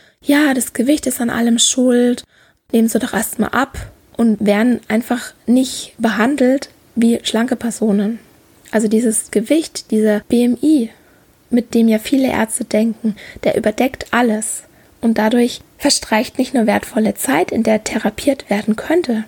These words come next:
Viele dicke Menschen, die schon mal Voreingenommenheit oder Diskriminierung beim Arzt erlebt haben, die gehen dann im Zweifelsfall nicht mehr hin oder die gehen viel später hin, wenn die Krankheit schon viel fortgeschrittener ist.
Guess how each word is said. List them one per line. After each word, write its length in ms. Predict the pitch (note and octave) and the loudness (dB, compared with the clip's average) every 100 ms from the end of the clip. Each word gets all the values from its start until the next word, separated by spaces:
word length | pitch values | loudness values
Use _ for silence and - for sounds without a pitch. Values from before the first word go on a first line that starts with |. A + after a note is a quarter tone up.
| - - - - | -12 -20 -20 -6
Viele 240 | - A#3+ | 0 2
dicke 260 | A#3 A3+ C#4+ | 2 0 0
Menschen, 540 | C4 A#3+ C#4 - C#4+ | 0 0 -2 -4 -2
die 160 | C4 A#3 | 0 0
schon 240 | - A3+ | 0 2
mal 180 | A3 G#3 | 2 2
Voreingenommenheit 1000 | G#3 D4 E4 C#4+ A#3+ G#3 G#3 F#3 G3 F#3+ | 0 -2 0 2 2 2 2 0 -2 -2
oder 140 | G#3 | -2
Diskriminierung 800 | G3+ B3+ - B3 A#3 A3+ C#4 A#3 A3 | -2 -4 -2 0 2 2 2 2 2
beim 200 | G3+ - | 2 0
Arzt 300 | B3+ - - | -2 -2 -2
erlebt 420 | G#3+ D4+ - - | 0 0 -2 -2
haben, 180 | G#3 G#3 - - _ - | 0 0 -6 -20 _ -8
die 80 | A#3+ | -2
gehen 180 | A3+ A3+ | 0 2
dann 160 | A3 | 0
im 160 | - A3 | -2 -4
Zweifelsfall 680 | A3+ A3 B3 A3 - A3 G#3+ | -2 -2 -2 -4 -2 0 2
nicht 220 | G#3+ - | 2 0
mehr 100 | G#3+ | 0
hin 300 | D4 E4 A#3 | 2 0 0
oder 220 | G#3 G#3 | -2 -2
die 100 | G#3+ | -2
gehen 300 | - G#3+ A3 - _ - | 0 2 2 -4 _ -2
viel 180 | A3+ | 0
später 320 | A3+ - D4+ B3 | 0 0 0 0
hin, 240 | G#3 G3+ | 2 2
wenn 140 | G#3 | 2
die 80 | G#3 | 0
Krankheit 480 | G#3+ - B3 - A3 | -2 -4 -4 -2 -2
schon 160 | - A3 | 0 0
viel 180 | - | 0
fortgeschrittener 840 | A#3 - - - - A3 A3 G#3 - | -2 -2 -4 -6 -2 -2 2 0 0
ist. 320 | G3 G#3 - | -2 -2 -6